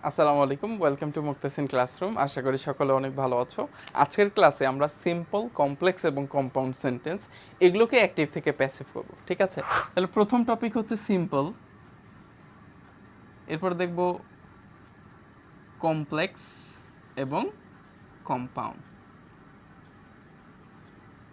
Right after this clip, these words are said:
আচ্ছা, টপিক হচ্ছে সিম্পল, কমপ্লেক্স এবং কম্পাউন্ড সেন্টেন্সের অ্যাক্টিভ থেকে প্যাসিভ করা। এখানে একটা জিনিস বলে রাখি, সিম্পল সেন্টেন্স এগুলো কিন্তু আমরা already করে আসছি,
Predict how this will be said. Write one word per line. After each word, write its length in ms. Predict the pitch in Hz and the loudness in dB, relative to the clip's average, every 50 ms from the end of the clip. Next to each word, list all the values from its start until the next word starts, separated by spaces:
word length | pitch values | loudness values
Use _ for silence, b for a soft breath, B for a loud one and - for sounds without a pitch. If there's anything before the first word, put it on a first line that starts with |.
| - - - - - - - - - - - - - - - - - - - - - - - - - - - - - - - - - - - - - | -20 -20 -20 -20 -20 -20 -20 -20 -20 -20 -20 -20 -20 -20 -20 -20 -20 -20 -20 -20 -20 -20 -20 -20 -20 -20 -20 -20 -20 -20 -20 -20 -20 -20 -20 -16 -14
আচ্ছা, 280 | 127 127 - - 127 - - - - - | -14 -12 -12 -14 -16 -18 -20 -20 -2 2
টপিক 320 | - 151 147 202 190 - | 4 4 4 2 -2 -4
হচ্ছে 180 | 202 196 - 220 | -4 -4 -4 -4
সিম্পল, 460 | 208 - - 175 170 165 - 220 302 | -4 -2 -2 -2 -2 -2 -2 -2 -4
কমপ্লেক্স 500 | 349 - 170 156 156 - 220 254 - - | -2 -2 -2 -2 -2 -2 -6 -6 -2 -2
এবং 160 | 185 160 165 170 | -2 -2 -2 0
কম্পাউন্ড 400 | - 147 139 139 147 139 139 147 - | 0 0 0 0 -2 -2 -2 -4 -6
সেন্টেন্সের 480 | - 135 127 135 139 143 160 - 220 359 392 B B B B B B B | -6 -6 -4 -4 -4 -6 -4 -2 -2 -2 -4 B B B B B B B
অ্যাক্টিভ 300 | 156 - - - 165 151 - | -8 -8 -6 -6 -6 -6 -6
থেকে 180 | - 151 208 | -2 -2 -2
প্যাসিভ 380 | 208 - - 147 135 - - 139 - - | 2 4 6 6 6 4 -2 -8 -10 -10
করা। 160 | - - - - B B B B B B B B | -10 -10 -10 -12 B B B B B B B B
এখানে 280 | - 190 196 254 254 254 | 0 2 4 6 4 4
একটা 140 | - - 240 | 4 4 4
জিনিস 320 | 214 226 233 233 226 240 | 4 4 2 2 4 4
বলে 160 | 185 185 185 | 4 4 6
রাখি, 340 | 180 175 160 - - 180 - | 6 6 4 4 0 -4 -8
সিম্পল 460 | - - - 208 208 208 202 240 247 | -6 -2 2 2 2 4 4 2 2
সেন্টেন্স 580 | 269 254 - 214 190 180 165 151 156 175 - - - | 2 2 2 0 2 2 2 0 0 -2 -4 -2 0
এগুলো 220 | 185 185 180 202 202 | 2 4 4 4 4
কিন্তু 220 | 208 202 196 214 | 2 2 4 4
আমরা 360 | 208 196 196 208 208 196 - - | 4 4 4 4 4 4 2 2
already 340 | - 156 156 156 156 156 156 | 2 2 2 2 0 -2 0
করে 260 | - 160 147 135 131 | 0 0 2 2 2
আসছি, 260 | 120 - - - - | 0 -2 -8 -14 -18